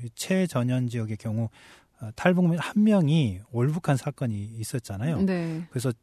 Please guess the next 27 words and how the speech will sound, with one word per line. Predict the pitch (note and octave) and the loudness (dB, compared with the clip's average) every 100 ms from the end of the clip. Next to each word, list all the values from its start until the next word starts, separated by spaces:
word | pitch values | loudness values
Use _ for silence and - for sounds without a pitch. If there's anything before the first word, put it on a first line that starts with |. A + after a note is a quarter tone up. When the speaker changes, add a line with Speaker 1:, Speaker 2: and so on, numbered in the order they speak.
| _ _ | _ _
Speaker 1:
지난 | - B2+ B2+ | -2 2 2
칠월 | - - C#3+ | 0 -2 0
이십사일부터 | B2+ - - D#3+ B2+ B2 | -2 -6 -2 0 0 -4
삼 | - F3+ F#3+ | 0 4 4
주간 | F#3 D#3 B2+ | 4 2 0
봉쇄가 | A#2 B2 B2 C3 A#2+ | 0 -2 0 0 -2
돼서 | G#2+ A#2 | -4 -6
고통을 | - A#2+ - A#2 | -10 -10 -4 -4
겪었었는데, | A2 A#2+ - C3 A2 G#2 C3+ C3 F#2 - - - - | -4 -6 -6 -4 -4 -2 0 0 -2 -12 -20 -20 -8
어, | A#2+ | 0
이렇게 | C#3 F3+ C#3 C3+ | 2 4 4 2
지금 | A#2+ C3 A#2+ B2+ B2 | 2 -2 0 2 2
뭐 | A#2 A2 A2+ | 0 0 -2
상반기 | - E3+ E3 E3+ C#3+ A#2+ | 0 2 4 4 2 2
내내 | B2 C3+ G#2+ A#2+ G3+ - | 2 2 2 0 -2 -8
그 | - - | -20 -10
북한 | A#2 C#3+ C3 | 0 2 4
당국에서 | A#2 A#2 A#2 A2 - A#2 A2 A#2 _ - | 2 2 -2 -2 -2 -2 -2 -6 _ -2
방역을 | B2 A#2 B2+ A#2+ | 2 4 4 2
한다면서 | C3+ C3+ B2 A2+ B2+ | 2 2 0 0 -4
통제를 | - F3+ E3+ D3+ | 0 2 4 2
강화하면서 | - A2 B2+ C3+ G#2 G#2+ D#3 A2+ - - - - _ | 0 0 4 4 2 0 0 0 -2 -16 -20 -20 _
내부에서 | C3+ D3 C#3+ C3+ A2+ B2 | 4 4 4 2 2 -4
불만이 | - A#2 A#2 A#2 | -2 0 0 -2
확산되고 | - F3 - G3 E3+ B2 G#2+ | -2 -2 4 6 6 2 0
있다는 | - G#2 | -2 -4
소식, | G#2 A#2 - A2+ | -2 -4 -2 -4